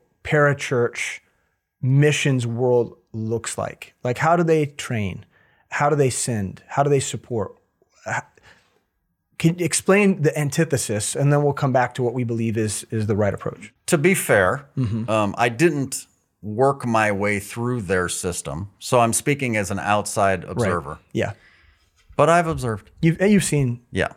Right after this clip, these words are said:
Speaker 1: On the field, there were people out there that were
Speaker 2: Yeah,
Speaker 1: coming
Speaker 2: listen,
Speaker 1: out.
Speaker 2: I had all my hardcore missions training after living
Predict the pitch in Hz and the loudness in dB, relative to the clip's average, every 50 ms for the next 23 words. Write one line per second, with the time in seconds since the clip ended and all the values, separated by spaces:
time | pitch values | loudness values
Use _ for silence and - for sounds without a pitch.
0 | - _ - - 190 196 180 - 269 233 156 123 120 113 110 - 135 123 - 117 | -12 _ -2 0 2 2 2 2 2 2 2 2 0 -2 -2 -2 -4 -2 0 0
1 | 107 104 - 123 113 107 101 104 117 120 113 131 113 - 117 107 101 104 110 107 | 0 0 0 -2 -4 -4 -4 -6 -6 -4 2 4 4 4 4 4 2 2 4 4
2 | 120 139 143 147 135 123 98 113 123 135 139 131 123 120 113 - 131 123 123 113 | 4 4 6 4 4 4 4 6 4 4 6 6 4 4 2 2 2 2 2 2
3 | 98 - 120 117 110 101 104 110 104 - 110 104 92 - - - - - 117 110 | -2 -2 0 0 2 2 0 0 -2 -2 -4 -4 -4 -4 -6 -8 -4 -2 0 0
4 | 110 101 95 87 87 82 - - _ _ _ _ _ _ _ _ _ _ _ _ | 0 0 -2 -2 -4 -6 -8 -14 _ _ _ _ _ _ _ _ _ _ _ _
5 | _ - 110 110 104 - 110 101 98 98 107 120 110 95 101 87 82 78 - - | _ 0 0 0 0 0 -2 -4 -2 0 2 2 2 2 -2 -4 -4 -6 -10 -12
6 | - | -18